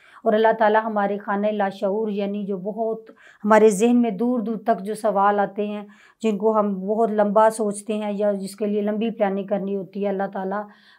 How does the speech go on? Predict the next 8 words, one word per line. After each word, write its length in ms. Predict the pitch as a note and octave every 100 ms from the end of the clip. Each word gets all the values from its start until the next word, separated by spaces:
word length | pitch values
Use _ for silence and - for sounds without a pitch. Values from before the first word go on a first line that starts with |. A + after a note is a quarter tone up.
| -
उसको 420 | A3+ - - A#3+
भी, 260 | G3+ A#3+ C4
अल्लाह 220 | A3 G#3+
ताला 300 | G#3 G#3 G3 G3+
जा-, 240 | F#3+ F#3+
अ, 220 | G#3 G3+ G3 - -
उसको 260 | A#3 - A3+
जगमगा 520 | A3 G3 G#3 G3 G3+